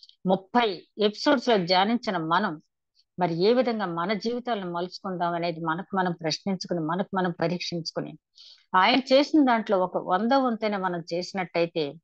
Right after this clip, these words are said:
ఇన్ని వారాలు మనం ఈ ధ్యానం చేసినందుకు దానికి ఒక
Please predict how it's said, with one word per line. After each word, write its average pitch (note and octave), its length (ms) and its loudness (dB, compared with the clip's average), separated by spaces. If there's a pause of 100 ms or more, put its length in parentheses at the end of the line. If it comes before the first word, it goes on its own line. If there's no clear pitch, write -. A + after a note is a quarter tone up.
(400)
ఇన్ని C4+ 380 10
వారాలు G#3 420 6
మనం F#3 220 0
ఈ F3+ 120 0
ధ్యానం F3 460 -4
చేసినందుకు F3 680 -6 (540)
దానికి F3 360 2 (720)
ఒక F3 140 0